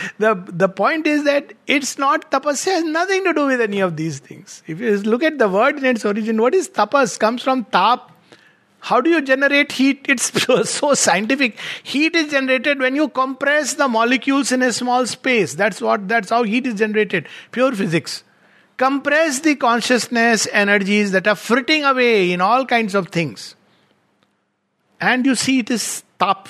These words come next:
is created inside. That heat is tremendous. It needs a way. Ordinarily, everybody has a certain amount of heat which is generated. But, but after some time it grows cold, either because we,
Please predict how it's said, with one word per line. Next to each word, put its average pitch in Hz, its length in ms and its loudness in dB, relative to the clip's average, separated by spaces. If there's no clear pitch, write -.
is 190 200 -4
created 170 440 -2
inside. - 520 -10
That 160 340 0
heat - 500 0
is 190 160 2
tremendous. 214 840 -2
It 196 200 -2
needs 247 480 0
a 190 120 0
way. 220 400 0
Ordinarily, 226 800 0
everybody 196 480 0
has 170 160 2
a 175 80 -2
certain 156 320 0
amount 139 320 -2
of 139 120 -4
heat - 280 -4
which 147 200 -8
is 131 60 -12
generated. 123 600 -6
But, 262 320 -2
but 262 340 2
after 214 300 0
some 220 220 -2
time 214 180 2
it 196 140 -2
grows 190 300 2
cold, 120 340 -2
either 170 260 4
because 170 480 0
we, 160 320 0